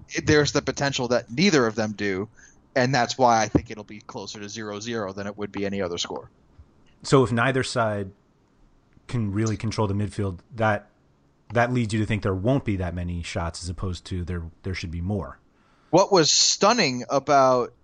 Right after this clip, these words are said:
Speaker 1: so let, let, let's, let, let, let's stop talking about two terrible teams and, and talk about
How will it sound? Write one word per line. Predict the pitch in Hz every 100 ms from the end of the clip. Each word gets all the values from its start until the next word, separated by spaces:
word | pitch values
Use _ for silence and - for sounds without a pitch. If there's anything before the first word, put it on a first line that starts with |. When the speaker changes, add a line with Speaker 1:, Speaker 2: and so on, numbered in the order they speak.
| _ _ - 156
Speaker 1:
so | 180 170
let, | 156 180
let, | 208 185
let's, | 190 -
let, | 185 180 175 _
let, | 175 170
let's | 170 -
stop | 202 151
talking | 160 156 147
about | 117
two | 143
terrible | 139 120 101 95
teams | 92 98 113
and, | 120
and | 131 127
talk | 147 135
about | 139 131 123 120